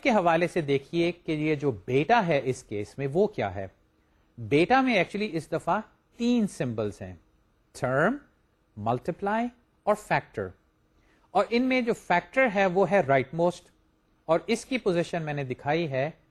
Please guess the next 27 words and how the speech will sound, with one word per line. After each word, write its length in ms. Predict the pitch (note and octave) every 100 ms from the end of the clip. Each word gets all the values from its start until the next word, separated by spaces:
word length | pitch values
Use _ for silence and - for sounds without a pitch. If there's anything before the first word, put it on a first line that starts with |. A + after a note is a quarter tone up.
| _ _ _
فائیو 320 | E3 D#3 C3 G2+
ہے 220 | G2+ A#2+ - _ _ _ _ _ _
فرنٹیئر 560 | - E3 D3+ - D#3+ A#2
میں۔ 160 | G#2 G2 -
اگر 180 | B2
آپ 100 | C#3+ A2+
واپس 360 | A#2+ A#3 A#3
آئیں 180 | D3+ B2+ - _ -
تو 80 | -
اب 160 | D#3 C#3
ذرا 160 | C#3+
یہاں 180 | B2+ A#2
پہ 120 | C3
دیکھیے 520 | A2+ G#2+ - B2 A2 A2+ _ _ _ _ _ -
کہ 80 | -
ان 340 | A#3 C4 C#4 C4 _ _ _ -
پانچ 420 | F3+ A#3 C4+ -
سمبلز 640 | - F3+ F3 F3 G3 F#3
میں 240 | C3 A2+ - _ _ _ _ _ - -
فیکٹر 440 | A3 - - D#4
جو 220 | B3+ D#3+
ہے 180 | A#2+ G2+ - _ _ _ _ -
اس 160 | A#3+
کی 100 | -
پوزیشن 440 | C4+ A#3 F#3+ - F3+
کہاں 300 | D#3+ C3+ A#2
ہے، 120 | G2